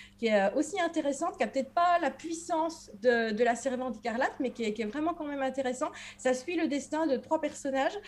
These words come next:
C'est une suite sans être une suite, dans le sens, euh, où il y a trois personnages qu'on connaît un petit peu. Euh, il y a Tante Lydia qu'on voit dans, dans,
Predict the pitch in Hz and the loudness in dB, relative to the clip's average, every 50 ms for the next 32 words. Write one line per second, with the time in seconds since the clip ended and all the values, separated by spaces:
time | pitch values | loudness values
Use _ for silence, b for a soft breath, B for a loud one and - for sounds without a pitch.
0 | B B B B B - 269 294 302 320 302 - - 359 403 392 381 359 320 285 | B B B B B 2 4 6 8 8 6 6 4 -4 -4 -2 -2 -2 -2 0
1 | 302 294 - - 302 302 285 - - 294 311 311 - - - 214 233 240 240 - | -2 -2 -2 -2 0 0 0 0 0 -2 -2 -2 -4 -10 -8 -4 -4 -4 -2 -2
2 | 269 269 262 269 - - 240 233 - - - 247 247 240 240 240 233 220 202 208 | 0 -2 -2 -2 -2 -2 -2 -2 -2 -2 -2 -2 0 0 2 0 0 0 2 2
3 | 226 214 214 208 214 214 214 208 208 208 - - 311 277 294 302 - - 285 269 | 4 4 6 6 4 4 4 2 -2 -4 -2 -2 0 0 -2 -4 -4 -4 -2 0
4 | 277 269 269 - - 247 - 254 247 254 254 262 262 254 - - - - - 240 | 0 0 0 -2 -6 -4 0 0 2 4 6 4 4 4 0 -6 -10 -4 -2 0
5 | 262 254 - - 240 - 269 285 311 403 - B B B B B B B B B | 0 0 -2 -6 -8 -2 0 0 0 0 -2 B B B B B B B B B
6 | 214 208 208 208 202 208 208 208 208 277 285 269 - 294 269 247 226 262 277 269 | -2 0 2 2 4 4 2 2 2 0 -2 -2 0 -2 -2 0 4 4 4 4
7 | 269 269 233 214 202 196 233 233 226 202 180 185 185 180 180 175 170 180 180 175 | 4 0 -2 -2 0 2 4 4 4 2 0 -4 -4 -2 -2 -2 -2 -4 -4 -2
8 | 175 170 165 165 165 165 170 | -4 -4 -6 -6 -8 -10 -10